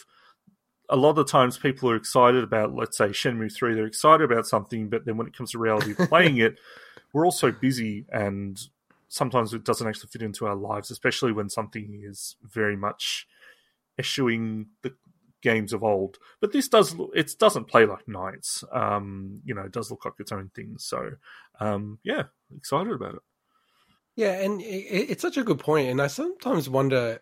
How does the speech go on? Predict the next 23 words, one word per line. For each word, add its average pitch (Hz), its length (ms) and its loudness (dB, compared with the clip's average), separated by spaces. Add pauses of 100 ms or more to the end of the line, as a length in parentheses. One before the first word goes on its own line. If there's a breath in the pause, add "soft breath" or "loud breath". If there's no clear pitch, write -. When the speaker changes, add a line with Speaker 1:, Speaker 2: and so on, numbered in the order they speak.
(120)
Speaker 2:
<clears throat> - 120 -16
with 127 500 -2
games 117 640 -2 (500 soft breath)
if - 500 -4 (240)
just - 220 -10
the 160 100 4
nature 113 440 0
of 107 80 -4
the 117 80 -4
game 117 260 -2
and 110 100 -4
how 107 280 -2
it 107 60 -12
works, 107 640 -8 (580)
y-, 170 80 -12
you 151 180 -4
know, 117 120 -2
some 147 520 0
genres 127 800 4
themselves 113 520 -4
are 107 40 -4
very 117 280 0
moreish, 131 800 -2